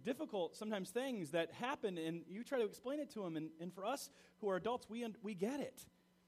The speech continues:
but they don't yet. Just, just the other day, uh, my wife and I were,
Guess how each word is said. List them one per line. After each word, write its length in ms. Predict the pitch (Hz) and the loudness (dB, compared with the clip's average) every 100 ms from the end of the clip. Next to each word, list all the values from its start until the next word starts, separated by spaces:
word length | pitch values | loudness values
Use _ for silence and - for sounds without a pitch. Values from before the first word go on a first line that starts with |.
| - | -8
but 100 | 196 | 0
they 100 | 208 | 2
don't 320 | 170 226 254 | 4 4 2
yet. 240 | 147 104 92 | -4 -6 -4
Just, 220 | 220 - - - | -6 -6 -14 -4
just 160 | 240 247 | -2 2
the 80 | 233 | 4
other 120 | 190 | 4
day, 300 | 196 214 190 | 4 4 4
uh, 300 | 156 143 135 135 - 160 | 6 4 4 -2 -12 -6
my 220 | 165 170 | 2 6
wife 200 | 165 185 | 6 4
and 80 | 180 | 2
I 80 | 160 | 2
were, 260 | 151 127 | 2 0